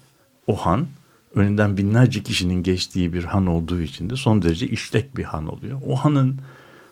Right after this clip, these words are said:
e, nasıl diyelim, kimin tarafından nasıl kullanılacağı konusundaki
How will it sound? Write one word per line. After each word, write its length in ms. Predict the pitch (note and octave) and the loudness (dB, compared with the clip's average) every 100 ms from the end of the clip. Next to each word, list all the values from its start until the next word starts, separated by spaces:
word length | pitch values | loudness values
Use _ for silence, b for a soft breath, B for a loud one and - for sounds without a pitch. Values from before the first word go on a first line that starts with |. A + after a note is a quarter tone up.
| B B - | B B -6
e, 340 | G2+ G2+ G#2+ A2 | -4 -2 -4 -6
nasıl 360 | G#2 B2 C3+ G#2 | -4 -4 -4 -4
diyelim, 340 | G#2 G#2 G#2+ - _ _ _ | -2 -2 -6 -10 _ _ _
kimin 260 | - A2+ E3+ | -4 0 0
tarafından 640 | E3 A#2 G#2 G2 F#2+ F#2 | 2 2 2 0 2 2
nasıl 260 | A2+ C3+ C3+ | 2 0 -2
kullanılacağı 840 | B2+ A2+ G#2 G2+ G2 F#2+ G#2 G#2 | -2 2 2 4 0 0 -2 -2
konusundaki 760 | - G2+ G2 G2+ G2 F#2+ G2 - | -4 -6 -4 -4 -4 -2 -4 -4